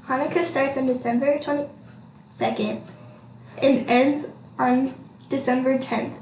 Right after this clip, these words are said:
It is not like this every year. The time depends on the Hebrew calendar. Jews celebrate Hanukkah because of a Syrian-Greek war about religion. The Jews went back to their synagogue after the war, and all they found was olive oil to light the menorah. The menorah has nine candles.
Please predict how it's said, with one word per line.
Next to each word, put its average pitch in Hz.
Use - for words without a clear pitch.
It 247
is 269
not 254
like 277
this 285
every 254
year. 226
The 240
time 240
depends 247
on 226
the 233
Hebrew 240
calendar. 196
Jews 247
celebrate 269
Hanukkah 226
because 240
of -
a 226
Syrian-Greek 240
war 202
about 214
religion. 214
The 247
Jews 233
went 320
back -
to 285
their 294
synagogue 226
after 220
the 285
war, 208
and 208
all 220
they 240
found 277
was 254
olive 214
oil 214
to 233
light 202
the 247
menorah. 233
The 254
menorah 247
has 339
nine 233
candles. -